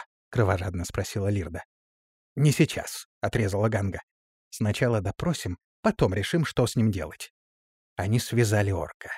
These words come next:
«Тебя кто-нибудь видел?» — спросила Ганга. «Нет, я применила отвод глаз. А орки тут словно дети малые, ничего не видят и не слышат. Я даже удивлена, почему их до сих пор всех не вырезали». «Некому», —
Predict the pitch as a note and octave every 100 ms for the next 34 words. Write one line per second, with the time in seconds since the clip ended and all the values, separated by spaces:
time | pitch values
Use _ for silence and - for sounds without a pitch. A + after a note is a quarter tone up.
0 | - _ _ _ _ _ _ - F#2 F2
1 | A2 G2 F#2+ - C#3 D#3+ - - _ -
2 | - G#2+ - F#2 F#2 F#2 E2+ E2 - _
3 | _ _ - C3+ G#2 - G2+ A#2+ - C#3+
4 | C#3 C3+ C#3 B2+ A2+ C3 A#2+ A#2+ B2+ F2+
5 | - - _ _ _ F#2 B2 G3 - D3
6 | D3+ - - A3+ G#3+ A3 D#3+ A#2+ - A2+
7 | A2+ G#2 G#2+ G2 _ _ G3 - G3+ F#3+
8 | F#3 D#3 D#3+ C3+ B2 A#2 A2 F#2 E2 -
9 | - - _ _ D3+ G3 A3+ A#3+ A3 A3
10 | G#3+ B2 D3+ D#3 D#3 D3 D3 D3 C#3+ D3
11 | - C#3 - - E3 C#3 B2+ B2+ B2+ G2
12 | E2+ _ _ _ _ _ _ D#3 C#3+ G2
13 | - F2 -